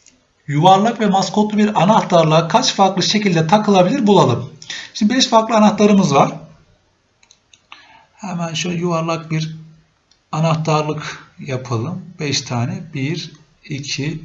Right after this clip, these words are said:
üç, dört, beş. Bir tane de maskotumuz var. Biz bu maskotu başlangıç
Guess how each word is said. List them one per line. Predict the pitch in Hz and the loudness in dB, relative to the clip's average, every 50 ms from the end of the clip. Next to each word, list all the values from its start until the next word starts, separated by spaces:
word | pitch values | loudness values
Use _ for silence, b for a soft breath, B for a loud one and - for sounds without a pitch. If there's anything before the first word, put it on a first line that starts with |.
| - - - _ - | -16 -20 -20 _ -8
üç, | 143 143 160 180 - - - - - - - _ _ _ _ - | -6 -4 -4 -4 -4 -6 -8 -12 -12 -14 -18 _ _ _ _ -4
dört, | 139 143 160 190 196 165 - - - - | -2 -2 -2 -4 -6 -8 -12 -10 -6 -4
beş. | 135 127 123 - - - | -4 -4 -4 -4 -4 -6
Bir | 269 - | -2 0
tane | - 240 214 254 | 2 2 2 4
de | |
maskotumuz | 233 214 208 - - - 202 202 196 175 156 131 - 165 | 6 6 6 6 4 0 0 0 2 2 2 2 0 -2
var. | - - B B B B B B B B B B B - | -4 -4 B B B B B B B B B B B -4
Biz | 151 202 - - - | -2 -2 -2 0 0
bu | 254 247 | 0 2
maskotu | 247 240 220 - - 208 185 190 175 - | 2 2 2 2 0 -2 -2 -2 -2 -2
başlangıç | 175 170 160 - 180 180 180 180 180 185 175 185 - - - - | 0 0 0 0 0 0 0 0 -2 -2 -2 -2 -2 -2 -4 -6